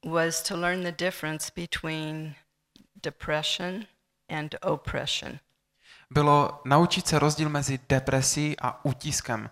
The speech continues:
Speaker 2: V angličtině je to velmi podobné slovo.
Speaker 1: Do you know what I mean?
Speaker 2: I think I do.
Speaker 1: Okay. Okay. Um, I had no idea before that.
Speaker 2: A nikdy předtím jsem to takhle neviděla, nebo ne,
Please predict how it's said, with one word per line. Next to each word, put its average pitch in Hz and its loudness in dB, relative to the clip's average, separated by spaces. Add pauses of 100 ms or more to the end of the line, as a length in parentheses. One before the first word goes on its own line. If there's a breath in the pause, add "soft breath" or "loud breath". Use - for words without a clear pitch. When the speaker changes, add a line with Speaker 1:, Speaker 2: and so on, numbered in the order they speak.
(200 soft breath)
Speaker 2:
V 139 2
angličtině 135 0
je 131 -4
to 135 -4
velmi 135 0
podobné 127 0
slovo. 107 -8 (440)
Speaker 1:
Do - -10
you 135 -18
know 127 -16
what 123 -20
I 165 -20
mean? 165 -20 (420)
Speaker 2:
I 120 -20 (140)
think 117 -20 (100)
I 120 -20
do. 160 -20
Speaker 1:
Okay. - -12 (800 loud breath)
Okay. - -10 (680 loud breath)
Um, 160 0 (460 loud breath)
I 175 6
had 165 2
no 160 0
idea 147 -2
before 131 -4
that. - -4 (560 loud breath)
Speaker 2:
A - -2
nikdy 151 -2
předtím 165 2
jsem 156 2
to 151 4
takhle 147 4
neviděla, 135 -4
nebo 113 -4
ne, 127 -2